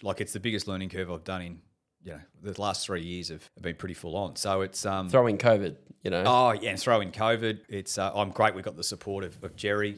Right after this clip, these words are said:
Speaker 1: Uh, Paul Francis is the other co-founder. So when we were building the strategy and the foundation of the business, you know, you need the tech expert in as well. So Paul was the head of tech of one of Jerry's businesses, so he's on full time as well, and a, and a partner. Um, and we've got a s-, you know,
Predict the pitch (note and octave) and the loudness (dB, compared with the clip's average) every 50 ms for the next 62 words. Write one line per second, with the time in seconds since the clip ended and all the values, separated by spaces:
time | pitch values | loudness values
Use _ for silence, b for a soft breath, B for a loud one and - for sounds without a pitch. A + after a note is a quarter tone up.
0 | - - G2 F2 - - A#2 G2+ - - G2 G2 G2 F#2 - F#2 E2 F2+ F2+ E2 | -8 -10 -10 -10 -6 -8 -8 -6 -4 -4 -4 -4 -4 -6 -8 -10 -10 -10 -8 -6
1 | F#2+ F#2+ F#2+ F#2+ F#2 - - F#2+ F#2 - - G2 G2 G2 F#2+ F#2+ - - F#2 F#2 | -4 -4 -4 -4 -6 -4 -6 -6 -6 -4 -6 -4 -4 -4 -6 -6 -4 -4 -4 -4
2 | F2+ G2+ G2 F#2+ F#2+ F#2+ F#2 F2+ E2+ - B B B B B B B B B B | -4 -6 -8 -6 -4 -4 -4 -4 -6 -8 B B B B B B B B B B
3 | B B B B B B B B B B B B B B _ _ _ _ - C#3+ | B B B B B B B B B B B B B B _ _ _ _ 4 4
4 | C3+ B2 A2+ G#2+ G2+ - - - B2 A#2 A#2+ A#2 G2+ A2 A2 A2 G#2 F#2+ - A#2 | 4 4 2 0 0 0 4 4 6 6 6 2 0 -2 -2 -2 -4 -2 0 0
5 | G#2+ G2+ G#2 G#2+ G#2+ - - G2+ G2 F#2 - A2 G#2+ G2 G#2+ G2+ F#2 - - - | 2 4 4 4 2 2 0 -4 -4 -2 0 0 0 0 -2 -2 -2 -2 -2 -4
6 | - - G2+ F#2+ F#2 F2+ F#2 - _ _ _ _ - - A2+ G#2 G2 G2+ G2+ F#2 | -4 -4 -4 -4 -4 -4 -6 -12 _ _ _ _ -18 -14 -12 -8 -6 -6 -6 -6
7 | F#2+ F#2+ - - A2 G#2+ G#2+ - - - A2 G2+ - - - G#2+ G2+ G2 G2+ G2+ | -6 -6 -4 0 0 0 -2 -2 -10 -8 -8 -8 -8 -6 -4 -4 -2 -2 -4 -6
8 | G2+ F#2+ - G#2+ G#2 G#2 G2+ G2 - - F#2+ F#2+ F#2 - - A2 G#2+ G#2+ G2+ G2+ | -6 -6 -2 -2 0 0 0 -2 -2 -2 -2 -2 -4 -4 -2 -2 0 0 0 -2
9 | F#2 F2+ E2+ F#2+ F#2+ F2+ - - E2+ G#2 G2 F#2 - - G2+ F#2+ - - F2 F2 | -4 -8 -10 -10 -10 -8 -8 -6 -6 -6 -6 -6 -6 -6 -6 -6 -8 -10 -10 -8
10 | F#2+ G2 F#2 E2 - - - G2+ F#2+ F#2+ F#2+ - - A2 G#2+ A2+ A2 G#2 G#2 G#2 | -8 -8 -8 -8 -12 -10 -6 -4 -4 -2 -4 -4 -4 -4 -4 -4 -4 -6 -6 -6
11 | - - F#2 F#2+ F#2+ F#2+ F#2+ F2+ - - F#2+ F#2 D#2+ - F#2+ F#2 F2+ F2+ F2 E2+ | -6 -6 -6 -6 -6 -6 -8 -10 -10 -12 -12 -12 -10 -10 -8 -8 -8 -10 -12 -10
12 | - F#2+ F#2+ F#2+ F#2 F#2 F#2+ - F#2 F#2 - - F#2 F#2 E2 - - F#2+ F#2+ F#2 | -8 -6 -4 -4 -4 -4 -6 -8 -10 -12 -10 -10 -10 -10 -6 -6 -4 -4 -4 -4
13 | - F#2 G2 F#2 F#2 - - G2 F#2+ F#2 F2+ F2 F2+ F2 F2 F2 E2 F#2 E2+ E2+ | -6 -8 -10 -10 -10 -14 -14 -14 -12 -10 -10 -10 -10 -10 -10 -12 -12 -12 -10 -8
14 | - - - _ F2+ E2+ E2 | -10 -10 -10 _ -14 -14 -14